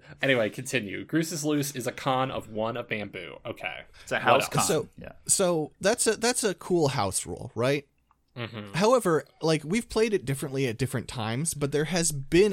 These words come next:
Speaker 3: a house rule idea that you have never seen before, Kyrie.
Speaker 1: Mm-hmm.
Speaker 3: What if something's only a yaku for one person?
Speaker 1: How do you mean?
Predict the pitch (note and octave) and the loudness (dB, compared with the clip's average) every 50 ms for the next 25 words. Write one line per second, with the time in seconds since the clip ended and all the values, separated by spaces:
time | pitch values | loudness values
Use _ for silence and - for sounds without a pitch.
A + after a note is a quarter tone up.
0 | - - C#3 C3 - - D#3+ F3 F#3+ - - - D#3+ D#3+ D3+ C#3 C3+ B2+ A2 G#2 | 2 -2 -2 -2 -2 0 0 2 2 2 0 0 0 0 2 2 2 0 0 -2
1 | A#2 A2+ A#2+ A#2 G#2+ G#2 G2 G2 G2+ A2+ D3 E3 D#3 A#2 A2 A2 F#2+ - G2+ F#2 | 0 0 2 2 0 0 -4 -4 -2 -2 0 2 0 0 0 -2 -4 -4 -2 -2
2 | - - G#2 G2+ F2+ E2+ - - F2+ F#2 - - - F#2+ F2+ F#2 F2+ G2 B2+ - | -2 -2 -2 -4 -4 -6 -8 -8 -8 -10 -8 -6 -6 -4 -4 -4 -4 -6 -8 -8
3 | - - C3 A#2 G#2 A2+ G#2 G2 G2 A2+ - - - _ _ - - _ - - | -10 -8 -8 -6 -6 -6 -6 -8 -8 -12 -16 -18 -20 _ _ -20 -20 _ -20 -20
4 | - - - F3+ - - G#4 - - C4 C4+ - G#3+ F#3+ E3 F3+ F3+ D#3+ D3+ C#3+ | -12 -2 0 2 2 2 2 2 2 2 2 0 0 0 2 2 0 0 2 0
5 | C3+ B2+ A#2+ A2+ G#2+ B2+ C3+ - A2+ G2+ - A2 F#2+ F#2 G#2 G#2 F#2 - - G2 | 0 2 2 2 0 0 0 -2 -6 -6 -4 -4 -4 -2 -2 -4 -4 -4 -4 -4
6 | F#2+ - - C2 - - _ _ _ _ _ _ _ _ _ _ _ _ _ _ | -4 -4 -6 -8 -12 -16 _ _ _ _ _ _ _ _ _ _ _ _ _ _
7 | _ _ _ _ _ _ _ _ _ _ _ _ _ _ _ _ _ _ _ _ | _ _ _ _ _ _ _ _ _ _ _ _ _ _ _ _ _ _ _ _
8 | _ _ _ _ - C#3+ B2 A2+ G#2 G2 F2 E2 E2+ G2 | _ _ _ _ -12 -12 -10 -10 -10 -12 -12 -14 -14 -14